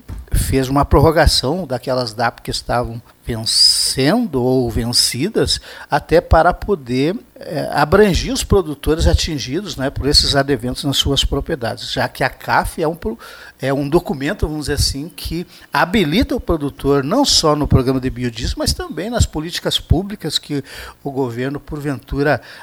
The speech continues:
traga em benefício a famílias como foi o caso aqui dessa questão da catástrofe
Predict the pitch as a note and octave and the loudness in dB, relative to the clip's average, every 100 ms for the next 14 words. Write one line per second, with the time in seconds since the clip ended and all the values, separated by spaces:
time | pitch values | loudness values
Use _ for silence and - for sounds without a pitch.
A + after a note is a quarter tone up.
0 | - - C3 C3+ D3 D3+ C#3 C#3+ C#3 - | -12 -2 2 4 2 0 -2 -2 -2 -4
1 | - - D3+ - B2+ - D3+ C3+ B2+ D#3 | -6 -4 -4 -2 -2 -4 -6 -6 -6 -2
2 | F3+ - - - - - _ E3+ F3 G3+ | 0 0 -4 -10 -20 -20 _ 2 2 0
3 | - F3+ G#3+ - C#3+ D3+ D3+ - D3 C#3 | -2 -2 -2 0 -2 -2 -8 -10 -8 -4
4 | C3+ - C3 A#2+ - B2 - B2+ B2 - | -2 -2 -2 -4 -6 -6 -6 -6 -8 -6
5 | C3+ - A#2+ - - - | -6 0 -2 -2 -6 -4